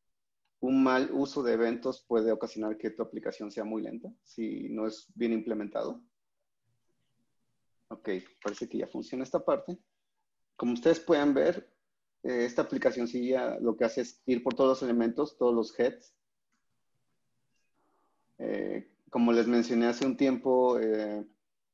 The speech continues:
todos los elementos que nos trae este tipo de métodos, nos trae una lista de, una colección de elementos. Y como esta es una colección, no tiene ninguno de los métodos que, que tiene un array.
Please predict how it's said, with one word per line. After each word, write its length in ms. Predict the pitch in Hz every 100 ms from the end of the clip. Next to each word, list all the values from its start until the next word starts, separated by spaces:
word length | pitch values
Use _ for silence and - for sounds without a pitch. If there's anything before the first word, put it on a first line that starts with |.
| _ _ -
todos 180 | 131 139
los 160 | 139
elementos 540 | 131 120 123 120 127 -
que 120 | 120
nos 320 | 113 110 -
trae 560 | 117 113 113 113 - _ _ _ _ _ _ _ _ _ _ _
este 260 | 120 123 117
tipo 340 | - 123 123
de 60 | 120
métodos, 640 | 117 117 117 113 117 - -
nos 160 | 113
trae 140 | - 123
una 160 | 120
lista 400 | 113 123 - 127
de, 300 | 113 117 -
una 260 | - 131 127
colección 680 | 127 113 - 127 123 113 107 _
de 100 | 110
elementos. 640 | 107 110 113 - 220 - _ _ _ _ _ _ _ _ _ _ _ _ _ -
Y 120 | 117
como 180 | 131 143
esta 160 | 143
es 100 | 160
una 200 | 170 170
colección, 560 | 165 139 - 139 160 180
no 300 | 143 139 135
tiene 260 | 135 135 135
ninguno 400 | 131 123 131 127
de 80 | 120
los 180 | 110
métodos 560 | 120 117 110 120 117 -
que, 220 | 120 104 _ -
que 80 |
tiene 200 | 107 117
un 120 | 113 110
array. 440 | 107 107 110